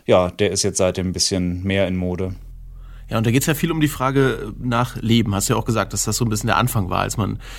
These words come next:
Speaker 2: diese, diese Strukturen gefunden hat, die vielleicht auf Leben hätten schließen lassen können. Ähm, muss man da jetzt fast dreißig Jahre später sagen, dieser Shift von, von der Venus zum Mars fand zu Unrecht statt oder war das schon sinnvoll?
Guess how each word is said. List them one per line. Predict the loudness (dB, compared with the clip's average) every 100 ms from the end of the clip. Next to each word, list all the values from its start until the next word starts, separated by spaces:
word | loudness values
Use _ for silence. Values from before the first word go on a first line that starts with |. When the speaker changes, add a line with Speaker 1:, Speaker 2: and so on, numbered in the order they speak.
| -14 -6
Speaker 2:
diese, | -2 2 0
diese | 0 -6
Strukturen | -6 -8 0 2 4
gefunden | 0 -2 -2
hat, | -2
die | -4
vielleicht | -2 0 0 0 -6
auf | -6
Leben | -2 0 0
hätten | -2 -2 -4
schließen | -4 -4 -2 -2
lassen | -2 -4 -4
können. | -2 -2 -6 -10 -12 -12 -8 -2
Ähm, | -2 -2 -4 -4
muss | -4 0
man | 0
da | 0
jetzt | 0 -4 -10 -14 -14
fast | -4 -4 0
dreißig | 0 0 2
Jahre | 0 0
später | -2 0 2
sagen, | 2 2 0 -2 -12 -14 -16 -16 -12 -4
dieser | 0 0
Shift | 2 2 2 -6
von, | 0 2 4 4 2 0
von | 0
der | 2
Venus | 4 2 2
zum | 2
Mars | 2 0 -4
fand | -2 -2
zu | -2 0
Unrecht | 0 0 -4 -4
statt | -2 -4 -2
oder | 0 2 2 -2
war | -2 0
das | 0
schon | 2 2
sinnvoll? | 4 2 0 -6 -6